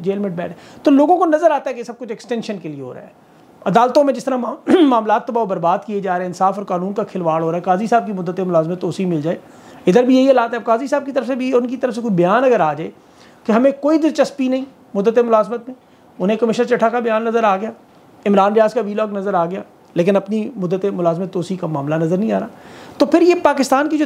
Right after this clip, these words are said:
تباہی اور بربادی کی بنیاد ایکسٹینشنز کی بنیاد پہ رکھی جاتی ہے، جیسے جنرل باجوہ نے کیا، جسے خان نے یہاں تک کہا تھا، "ملک کی معیشت تباہ نہ کرو،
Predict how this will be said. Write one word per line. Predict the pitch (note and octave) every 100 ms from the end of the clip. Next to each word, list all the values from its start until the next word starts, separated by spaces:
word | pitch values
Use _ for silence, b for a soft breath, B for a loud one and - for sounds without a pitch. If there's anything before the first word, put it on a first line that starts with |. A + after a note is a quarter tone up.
| D4
تباہی | A3+ B3+
اور | C4+
بربادی | F3+ F3 D#3 F3 A#3
کی | A#3+
بنیاد | F#3+ F#3 F#3+
ایکسٹینشنز | G3+ - A3 G#3 B3+
کی | A#3+
بنیاد | G3 E3+ E3+
پہ | F#3
رکھی | D#3+ -
جاتی | F#3 E3+
ہے، | A3+
جیسے | G3+
جنرل | F#3 F3+
باجوہ | F3+ D#3+ E3
نے | A3
کیا، | G#3 D#3 F#3+ - B B B
جسے | - C#4+
خان | B3+ C4+
نے | C#4
یہاں | A#3+ A#3
تک | A#3+ A#3+
کہا | G#3+
تھا، | G#3+ A3+
"ملک | G#3+ G3+
کی | A3
معیشت | G3 D#3 F#3
تباہ | F3+ E3
نہ | -
کرو، | E3+ E3